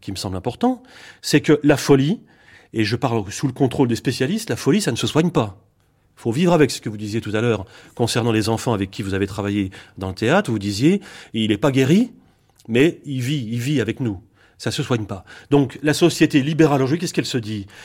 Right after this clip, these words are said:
Elle se dit, qu'est-ce qu'on, qu'est-ce qu'on en fait ? Comment on le gère ? Il n'y a plus l'asile. L'asile, dans le temps, c'était bien. On les enfermait. Il y avait, ils étaient plus dangereux et ils étaient casés.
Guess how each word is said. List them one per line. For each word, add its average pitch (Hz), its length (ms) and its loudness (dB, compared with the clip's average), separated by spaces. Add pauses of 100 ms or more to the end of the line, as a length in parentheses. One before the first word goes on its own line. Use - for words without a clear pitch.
(140)
Elle 143 120 2
se - 120 -2
dit, 160 160 -2
qu'est-ce 233 220 0
qu'on, 156 260 4
qu'est-ce 226 300 -4
qu'on 190 120 0
en 143 60 2
fait ? 101 240 -10 (180)
Comment 185 220 0
on 156 40 4
le 139 40 2
gère ? 104 340 -8 (300)
Il 185 60 0
n'y - 20 0
a - 20 -8
plus 254 120 -2
l'asile. 175 500 -2 (400)
L'asile, 170 380 2
dans 147 100 4
le 135 80 0
temps, 135 160 2
c'était 127 220 -2
bien. 175 260 -2 (120)
On 147 100 2
les 147 160 4
enfermait. 208 440 2 (680)
Il 156 60 -8
y 139 60 4
avait, 143 140 6
ils 147 160 0
étaient 147 140 0
plus 214 100 2
dangereux 185 600 6
et 151 140 2
ils 143 100 2
étaient 180 300 2
casés. 131 540 0